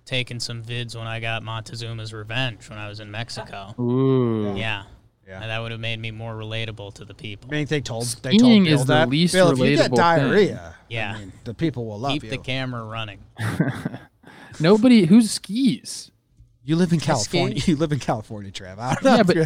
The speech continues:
Speaker 2: isn't the skiing, like, an elitist type behavior nowadays?
Speaker 3: No, I think if you go to, like, the super rich mountains, but if you just wanna go to, like, Stowe or, you know, some local ones in New Jersey.
Speaker 2: Still skiers, though, huh?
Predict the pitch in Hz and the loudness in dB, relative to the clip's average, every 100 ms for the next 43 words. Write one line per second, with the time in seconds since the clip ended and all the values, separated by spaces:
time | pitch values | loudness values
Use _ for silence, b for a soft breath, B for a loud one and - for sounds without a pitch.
0 | 156 185 240 240 196 - - 175 196 202 | 2 2 2 2 0 -4 -4 0 4 4
1 | 196 160 151 139 127 117 113 120 160 - | 4 2 2 2 0 -2 -4 -2 -2 -4
2 | 151 165 - - - 135 143 - - 131 | -2 -2 -4 -10 -6 -2 -2 -4 -6 -6
3 | 123 113 123 156 202 202 208 208 208 226 | -6 -2 -2 2 2 2 0 0 0 0
4 | 233 - - - _ 139 160 147 139 143 | 0 -4 -10 -20 _ -4 2 4 4 2
5 | 139 120 127 123 123 113 104 - - 123 | -2 -4 -8 -6 -6 -6 -10 -10 -8 -6
6 | 107 127 165 117 104 110 113 113 113 113 | -2 -2 -2 -6 -12 -10 -10 -10 -10 -10
7 | 107 117 110 107 110 104 101 - - - | -10 -8 -8 -8 -10 -10 -12 -12 -12 -12
8 | 98 113 117 101 101 98 98 95 95 - | -10 -8 -8 -10 -14 -14 -14 -14 -16 -16
9 | 107 92 92 - 107 101 98 110 104 104 | -18 -16 -16 -14 -14 -12 -12 -12 -12 -12
10 | 95 101 95 80 113 120 180 185 - 175 | -12 -12 -14 -12 -4 4 4 4 4 6
11 | 165 107 101 95 101 107 | 6 4 0 -6 -6 -6